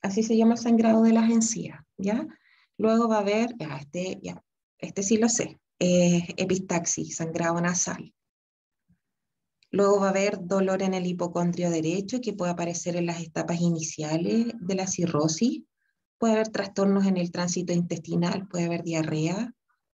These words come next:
o estreñimiento, desórdenes o alteraciones del sueño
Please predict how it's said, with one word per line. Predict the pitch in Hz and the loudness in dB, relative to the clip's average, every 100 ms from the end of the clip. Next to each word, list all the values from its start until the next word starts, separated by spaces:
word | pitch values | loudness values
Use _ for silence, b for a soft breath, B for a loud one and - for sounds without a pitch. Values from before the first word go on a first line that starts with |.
| _ | _
o | 190 196 | -2 0
estreñimiento, | 196 180 170 165 160 160 175 175 233 302 - _ _ - | 0 0 0 2 4 4 2 -2 -2 -4 -6 _ _ -14
desórdenes | 175 180 190 185 180 175 175 180 175 - | -8 -6 -4 -2 2 4 4 2 0 -2
o | 170 170 | -4 -2
alteraciones | 165 160 160 160 170 165 156 | -4 -2 0 0 0 -2 -2
del | 156 | -2
sueño | - 160 165 175 202 311 | -4 -2 2 2 2 0